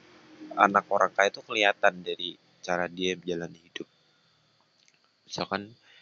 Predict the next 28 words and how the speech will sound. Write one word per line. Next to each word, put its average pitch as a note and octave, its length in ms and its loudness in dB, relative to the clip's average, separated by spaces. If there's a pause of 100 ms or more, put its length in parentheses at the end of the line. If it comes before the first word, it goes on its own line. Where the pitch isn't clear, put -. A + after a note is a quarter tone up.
(240)
dia G#2 80 -2
ke G2+ 160 -6
kampus F#2+ 320 -8
tuh G2+ 80 -8
pakai F#2 160 -4
mobil. E2 560 -6 (640)
Tapi - 160 -6
ini C3 160 -4
bisa G2+ 160 -4
dihitung F2+ 240 -8
jari F2 320 -6
ya, - 160 -14
orang D#2 320 -10 (240)
bener-bener F2 320 -6
kaya E2 400 -14
gitu. - 80 -20 (480)
Pakai E2+ 240 -8
mobil, F#2+ 640 -6
makannya E2+ 480 -14
di E2+ 160 -12
mac F#2+ 320 -8
D, F#2 320 -10 (1400)
pakaiannya, F2 800 -4
outfitnya E2+ 960 -12 (640)
mewah F#2+ 560 -4
gitu. E2 320 -16 (640)
Tahu A#2+ 160 -2
kan G#2 160 -4